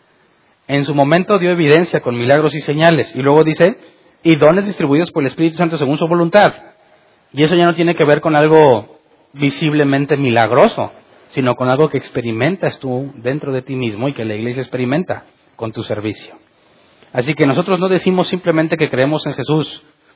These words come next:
pues porque yo creo lo que la Biblia dice, sino porque también tengo evidencia en mí del nuevo nacimiento que tengo, que yo nací de nuevo y que tengo dones que benefician a la iglesia. ¿Me explico?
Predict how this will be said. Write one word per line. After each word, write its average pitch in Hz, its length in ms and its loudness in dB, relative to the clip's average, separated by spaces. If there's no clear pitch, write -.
pues 123 140 -4
porque 123 320 -4
yo 127 100 0
creo 139 160 -2
lo 131 120 0
que 113 100 -4
la 110 80 -2
Biblia 131 200 0
dice, 131 340 -2
sino 110 240 -8
porque 110 240 -12
también 113 360 -8
tengo 143 260 -2
evidencia 120 580 -6
en 120 80 -8
mí 110 280 -8
del 117 220 -4
nuevo 175 280 0
nacimiento 151 680 -2
que 135 120 -4
tengo, 107 460 -8
que - 140 -20
yo 147 120 -2
nací 196 240 -4
de 147 120 0
nuevo 117 420 -2
y 127 80 -12
que 131 120 -4
tengo 139 300 -2
dones 151 340 0
que 139 100 -10
benefician 117 480 -10
a 107 40 -8
la 107 120 -8
iglesia. - 440 -14
¿Me 113 80 -16
explico? 160 380 -6